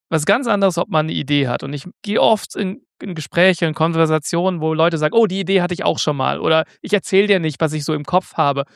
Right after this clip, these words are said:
weil du könntest mir ja klauen“ oder sowas. Lasst mich euch eines alles sagen, ja? Eine Idee hat jeder und Gedanken hat jeder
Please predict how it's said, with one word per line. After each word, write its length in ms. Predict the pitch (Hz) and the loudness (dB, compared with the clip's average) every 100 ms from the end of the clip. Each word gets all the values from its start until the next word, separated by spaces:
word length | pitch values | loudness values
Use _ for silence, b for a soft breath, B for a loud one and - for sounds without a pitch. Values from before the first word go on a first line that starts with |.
| b | b
weil 140 | 160 151 | 0 0
du 60 | |
könntest 260 | 196 190 180 | 0 -2 -2
mir 120 | 160 | 0
ja 100 | 147 | 0
klauen“ 480 | - 151 151 139 135 | 2 4 4 2 -2
oder 160 | 113 | -10
sowas. 380 | - - - - _ | -10 -14 -16 -18 _
Lasst 200 | 185 - | -4 -2
mich 200 | 202 - - | -6 -8 -10
euch 220 | - 196 - - _ | 2 2 2 -10 _
eines 320 | 196 240 240 | 0 2 0
alles 240 | 208 185 165 | 0 0 2
sagen, 380 | 151 135 135 | 0 0 -4
ja? 160 | 131 190 - _ _ _ _ _ | -4 -4 -6 _ _ _ _ _
Eine 100 | - | -6
Idee 400 | 175 165 202 247 | -4 -4 -4 -4
hat 200 | 185 180 | -4 -8
jeder 440 | - 165 151 120 - _ _ _ _ - | -6 -6 -4 -6 -12 _ _ _ _ -4
und 180 | 143 | -4
Gedanken 460 | 160 160 240 311 151 | 0 2 0 -2 -6
hat 160 | 139 - | -6 -4
jeder 360 | 135 143 165 | -2 0 -2